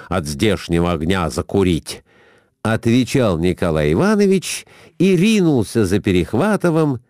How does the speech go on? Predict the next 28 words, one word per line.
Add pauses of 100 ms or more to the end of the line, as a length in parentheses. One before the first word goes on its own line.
(240)
но
проводник
потянул
к
себе
верёвку,
которой
Николай
Иванович
был
обвязан
по
животу, (320)
и,
удержав
его
порыв,
погрозил
ему
пальцем — (200)
и
заговорил
что-то
по-итальянски. (260)
«О,
чёрт
тебя
возьми!